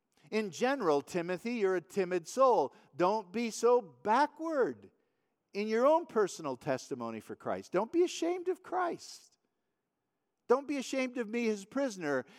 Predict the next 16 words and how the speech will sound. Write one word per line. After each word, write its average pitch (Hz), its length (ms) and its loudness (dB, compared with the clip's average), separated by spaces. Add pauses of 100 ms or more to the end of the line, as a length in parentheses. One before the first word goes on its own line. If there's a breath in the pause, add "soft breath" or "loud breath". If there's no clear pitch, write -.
(200 loud breath)
Uh, 190 200 0
but 240 160 0
now 285 300 2
he's 220 320 0
saying, 165 460 4 (220 loud breath)
if 208 200 0
you 202 160 -6
do 262 360 -4
your 226 280 2
best, 151 760 2 (200)
you 240 100 -8
don't 262 240 0
need 214 260 -2
to 214 80 -12
be 202 220 -6
ashamed. 214 880 -8